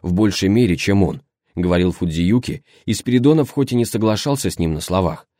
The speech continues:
прекрасно понимал, о чем он говорит. Нет, в своих неудачах Виктор Афанасьевич не винил Фудзиюки. В них он укорял лишь себя, свое собственное несовершенство. Их с Фудзиюки недовольство собой,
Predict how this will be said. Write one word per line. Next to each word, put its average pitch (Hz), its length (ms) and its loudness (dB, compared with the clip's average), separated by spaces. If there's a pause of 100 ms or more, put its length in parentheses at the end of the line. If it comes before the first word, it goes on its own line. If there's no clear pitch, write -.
прекрасно 127 460 -2
понимал, 127 500 2
о 87 80 -6
чем 82 220 -2
он 78 100 -4
говорит. 80 400 -4 (800)
Нет, 117 260 2
в - 80 -16
своих 107 340 -2 (120)
неудачах 113 680 0
Виктор 117 280 -4
Афанасьевич 107 680 -2
не 123 180 4
винил 127 320 4
Фудзиюки. 85 680 -4 (500)
В 95 140 -2
них 113 240 2
он 113 160 0
укорял 104 420 -2
лишь 104 260 -2
себя, 110 440 -2 (220)
свое 95 360 0
собственное 104 600 0
несовершенство. - 840 -4 (460)
Их 143 240 2
с - 60 -8
Фудзиюки 117 640 2
недовольство 101 640 2
собой, 90 580 0